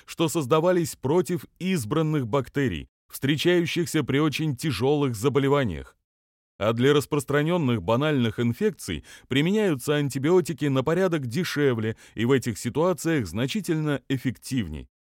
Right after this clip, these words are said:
Ну, по проселочной дороге «Жигуль» пройдет куда лучше «Феррари». Я в предыдущих книгах, почти в каждой, довольно часто и подробно говорил об антибиотиках. Не хочу сейчас повторяться.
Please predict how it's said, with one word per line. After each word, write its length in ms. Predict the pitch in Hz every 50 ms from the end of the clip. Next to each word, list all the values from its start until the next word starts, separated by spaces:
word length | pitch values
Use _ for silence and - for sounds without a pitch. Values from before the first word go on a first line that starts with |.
| _ _ _ _ _
Ну, 260 | - 85 92 98 92 76
по 140 | - -
проселочной 680 | - 127 127 135 123 147 131 107 98 - - 98 98 98
дороге 560 | 85 90 101 113 170 208 175 110 87 67 57 - _ _
«Жигуль» 520 | - 80 82 120 120 98 - 208 107 82 76 - _ -
пройдет 420 | 92 90 95 104 101 143 151 120
куда 280 | - 143 147 139 160 160
лучше 460 | 156 156 139 147 - - - 202 196
«Феррари». 580 | - 190 196 175 175 165 135 101 80 62 - _ _ _ _ _ _ _ _ _ _ _ _ _ _ _ _
Я 200 | - 95 120 123
в 80 | 113 -
предыдущих 720 | - 131 131 127 143 120 131 120 - - 113 110 - -
книгах, 500 | - 127 147 180 190 127 95 85 - - - - - _ -
почти 360 | 120 120 113 - - 143 139
в 100 | 120 -
каждой, 480 | - 185 180 143 107 73 73 73 64 - - - - _
довольно 460 | 87 98 123 147 180 180 170 165 160 135
часто 380 | - - 196 185 160 - 160 156
и 80 | 147
подробно 540 | 123 143 139 117 131 151 170 143 151 151 143
говорил 420 | 113 113 127 135 147 165 170 156
об 120 | 151 127 135
антибиотиках. 880 | 143 147 123 - 139 127 143 135 120 98 - - - - 78 - - _ _ _ _ _ -
Не 100 | 156 175
хочу 300 | - 226 208 - 240 202
сейчас 360 | - 147 123 - 151 135 -
повторяться. 800 | - 151 135 - - 139 135 123 101 85 78 - - - 76 -